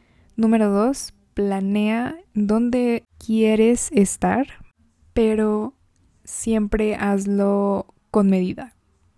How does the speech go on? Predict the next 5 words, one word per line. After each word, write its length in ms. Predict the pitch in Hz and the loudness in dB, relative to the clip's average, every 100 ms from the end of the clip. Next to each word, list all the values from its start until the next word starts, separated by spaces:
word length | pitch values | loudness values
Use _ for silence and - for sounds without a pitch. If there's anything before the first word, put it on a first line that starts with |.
| _ | _
No 280 | 214 220 214 | 0 0 0
puedes 680 | 220 214 208 202 - - - | -2 -2 -2 -4 -8 -14 -18
sobreplanear 1120 | - - 208 190 185 _ 180 180 180 196 208 214 | -18 -8 -6 -6 -8 _ -8 -4 -2 0 0 -2
las 280 | 190 - | -6 -8
cosas, 760 | - 185 - 185 285 - - | -6 -6 -4 -6 -6 -8 -16